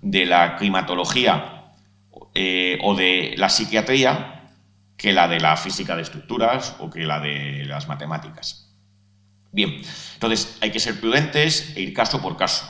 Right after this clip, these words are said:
analizando. O sea, di-, el, la labor del filósofo es distinguir, no confundir.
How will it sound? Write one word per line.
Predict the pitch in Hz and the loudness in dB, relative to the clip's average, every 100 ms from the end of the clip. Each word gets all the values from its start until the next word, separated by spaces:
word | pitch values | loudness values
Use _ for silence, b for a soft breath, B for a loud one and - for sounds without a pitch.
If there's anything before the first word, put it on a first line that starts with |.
| - | -14
analizando. | 71 73 78 82 71 67 | -10 -8 -8 -8 -10 -10
O | - _ _ | -20 _ _
sea, | - 73 | -10 -8
di-, | 78 80 | -8 -8
el, | 82 82 80 69 | -6 -6 -6 -2
la | 85 | 2
labor | 87 95 110 | 4 4 4
del | 110 101 | 4 2
filósofo | 110 117 117 110 117 | 0 0 0 -2 0
es | 110 113 - - - _ - | 0 0 -4 -10 -20 _ -6
distinguir, | 95 - 101 107 78 - - - - | -4 0 4 4 2 -2 -14 -18 -6
no | 101 | -4
confundir. | 101 104 82 71 - - | -2 -2 -4 -6 -8 -16